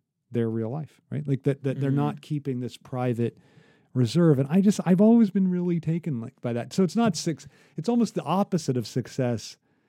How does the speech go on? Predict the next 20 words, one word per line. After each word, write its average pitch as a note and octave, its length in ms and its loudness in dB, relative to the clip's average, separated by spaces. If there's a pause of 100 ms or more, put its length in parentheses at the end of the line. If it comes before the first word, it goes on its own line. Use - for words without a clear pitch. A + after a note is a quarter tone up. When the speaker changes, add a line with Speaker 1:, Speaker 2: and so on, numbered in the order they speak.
(360)
Speaker 1:
in D3+ 160 4
the C#3 80 4
way C#3 200 4
that B2+ 140 0
it's A#2 140 -10
defined A#2+ 520 -4
in, G#2+ 220 -6 (220)
in A#2 140 -2
the A2 100 -6
capitalist D3 600 -2
world, A#2+ 360 -16 (100)
which C#3+ 180 -2
is B2+ 120 0
neurotic C3 500 -4
Speaker 2:
Mm-hmm. C3+ 220 -6
Speaker 1:
success, - 420 -18 (220)
right? A#2 260 -6
Like, A#2+ 140 -6
Speaker 2:
Yeah. C#3+ 80 -2
Speaker 1:
it's, - 180 -8